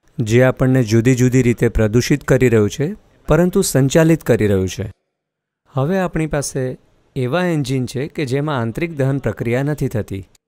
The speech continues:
તે આરામથી ધુમાડા અને અવાજના પ્રદૂષણ વગર ચાલે છે. ઓટોમોબિલ્સમાં એ સમય હવે આવી ગયો છે. એ જ રીતે માનવજાતિ માટે પણ એ સમય આવ્યો છે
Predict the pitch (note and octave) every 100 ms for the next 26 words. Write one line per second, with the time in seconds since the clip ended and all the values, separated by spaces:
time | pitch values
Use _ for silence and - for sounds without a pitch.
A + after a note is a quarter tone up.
0 | - D3+ C#3 A#2+ C#3+ E3 D#3+ - D#3 B2+
1 | C3 A#2+ B2 B2 A#2+ A2+ A2 A2+ G#2+ A2+
2 | G#2+ A2+ A2 A2 A2 - A2+ G#2 G2 G#2+
3 | - G#2+ G2+ A2 - B2 G#3 _ _ _
4 | _ _ _ _ _ - D3 E3+ D#3 D3
5 | D3+ C#3+ D3+ C#3+ C#3 D3 - D#3 - C#3
6 | C#3 C3 C3 C3 A2+ A#2 D3 A2+ G2+ -
7 | A#2 E3+ _ _ _ _ _ _ _ _
8 | _ _ _ _ - D#3+ F3 C#3+ C#3 C#3+
9 | A#2 A2 A2+ C#3 C#3 C#3+ D3+ D3 C#3+ D3
10 | C#3 A#2 - A2+ G#2+ G2+ F#2+ F#2+ - B2